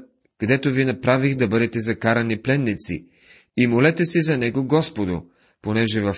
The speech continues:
неговия мир ще имате и вие мир.“ Двайсет и девета глава, седми стих. Търсете мира на града, в който живеете, и си молете за него.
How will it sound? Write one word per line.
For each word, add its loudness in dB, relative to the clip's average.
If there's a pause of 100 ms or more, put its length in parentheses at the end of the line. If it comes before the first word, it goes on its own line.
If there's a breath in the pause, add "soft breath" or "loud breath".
неговия 2
мир 2
ще -2
имате 0
и 0
вие 2
мир.“ -4 (720)
Двайсет 0
и -8
девета 0
глава, -2 (200)
седми 0
стих. -6 (2250 soft breath)
Търсете 2
мира 4
на 0
града, 0
в -10
който -2
живеете, 0
и -4
си -2
молете -4
за -2
него. -10